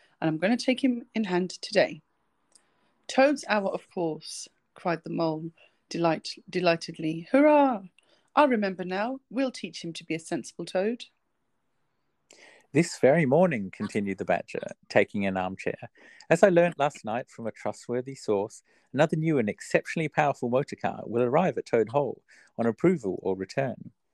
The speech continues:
Speaker 2: At this very moment, perhaps, Toad is busy arraying himself in those singularly hideous hab-, habiliments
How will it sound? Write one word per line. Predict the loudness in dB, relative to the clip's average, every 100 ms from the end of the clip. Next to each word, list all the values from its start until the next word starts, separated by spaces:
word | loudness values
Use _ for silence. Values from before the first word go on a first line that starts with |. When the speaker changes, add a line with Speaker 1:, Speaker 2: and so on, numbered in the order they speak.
| _ -20 -8
Speaker 2:
At | -2
this | 0 4
very | 4 6
moment, | 6 4 0
perhaps, | -6 -6 -6 -8 -20
Toad | -2 0 2
is | -2 -4
busy | -4 -2 -4 -4 -2
arraying | 2 6 6 4
himself | -2 -2 4 4 2
in |
those | -2 -2 -4
singularly | -6 -2 -2 -2 -2 -2
hideous | 0 0 -4 -8 _ _ _ -2
hab-, | -2 -2 _
habiliments | -4 0 2 2 0 -4 -4 -12 -18 -18